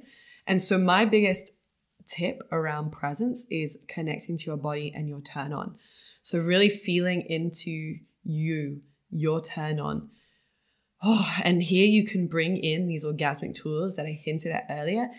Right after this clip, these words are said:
And these are breath, movement, and sound. So really feeling in, and <laughs> I know, I know, I know breath is a funny one, particularly when you're giving blowjobs, but they, you can get into this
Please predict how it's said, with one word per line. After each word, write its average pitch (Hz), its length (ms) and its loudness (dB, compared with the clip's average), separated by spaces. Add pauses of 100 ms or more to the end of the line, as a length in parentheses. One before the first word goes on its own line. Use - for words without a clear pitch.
(240)
And 165 180 0
these 170 420 -2
are 160 460 -2 (220)
breath, 156 560 -2 (320)
movement, 160 640 0 (260)
and 160 160 -2
sound. - 640 -2 (320)
So - 280 0
really 180 400 4
feeling 208 580 0
in, 160 500 -2 (220)
and 196 100 6
<laughs> 226 60 8
I 294 80 12
know, 320 260 12
I 254 160 12
know, 247 140 12
I 233 140 12
know 226 160 12
breath 240 280 10
is 247 140 6
a 240 60 8
funny 208 320 6
one, 170 280 4
particularly 190 500 -2
when 202 100 6
you're 175 100 2
giving 170 260 -4
blowjobs, 180 340 2 (580)
but 190 360 6
they, 185 200 4
you 190 120 2
can 190 160 0
get 180 140 2
into 214 160 0
this 190 120 -2